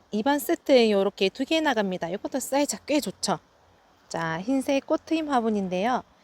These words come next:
자, 다리빨도 있으면서 사이즈도 좋고, 자, 위에도 요렇게. 자, 사이즈 재볼게요. 외경으로 잽니다. 외경으로 사이즈가 거의 십일 센-, 십일 센치 나오고요. 높이가, 어, 구 센치 살짝 넘어갑니다. 이렇게 나오는데,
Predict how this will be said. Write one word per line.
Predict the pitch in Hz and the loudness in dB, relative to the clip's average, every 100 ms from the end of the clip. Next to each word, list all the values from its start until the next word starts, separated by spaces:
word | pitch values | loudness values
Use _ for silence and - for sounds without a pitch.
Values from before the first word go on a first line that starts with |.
| _ | _
자, | - | -16
다리빨도 | 185 185 220 233 214 | -12 -8 -2 0 2
있으면서 | 202 - 262 226 196 254 190 | 0 -2 -2 -2 0 -2 -2
사이즈도 | - 277 240 190 | -2 -4 -2 -4
좋고, | 190 - 165 - _ _ | -6 -6 -6 -6 _ _
자, | 185 175 | -8 -4
위에도 | 208 240 175 | 0 0 0
요렇게. | 185 - 170 - _ _ _ _ _ _ - | -2 -4 -8 -10 _ _ _ _ _ _ -16
자, | 180 | -14
사이즈 | - 277 311 233 | -8 -6 -4 -2
재볼게요. | 220 185 - 180 202 | -2 -4 -6 -4 -2
외경으로 | 247 208 240 262 233 | -2 -2 -2 -2 -2
잽니다. | 208 180 190 185 180 226 240 | -4 -6 -4 -2 -2 -2 -2
외경으로 | 220 254 240 220 | -2 -2 0 -2
사이즈가 | 214 220 202 190 220 262 | -2 -4 -4 -4 -4 -4
거의 | - 185 202 | -2 -2 -2
십일 | - - 285 302 | -6 -6 -4 -4
센-, | - 330 302 _ | -4 -6 -6 _
십일 | - - 240 _ 277 | -12 -10 -10 _ -6
센치 | 285 302 277 220 | -4 -6 -4 -2
나오고요. | 190 196 190 180 190 170 | -2 -2 -2 -4 -4 -4
높이가, | 214 - 233 208 208 285 - _ - - - - _ | -8 -4 -2 2 2 0 -6 _ -20 -20 -20 -20 _
어, | 254 262 262 247 247 247 233 - _ _ - | -6 -4 -2 -2 -2 -2 -4 -10 _ _ -8
구 | 277 | -4
센치 | - 339 311 302 | 0 0 0 -2
살짝 | 240 202 214 | -2 -2 0
넘어갑니다. | 214 208 185 170 165 165 - | 0 0 -2 -6 -8 -10 -10
이렇게 | 196 220 190 | -8 -4 -4
나오는데, | 170 170 170 190 | -2 -4 -4 -4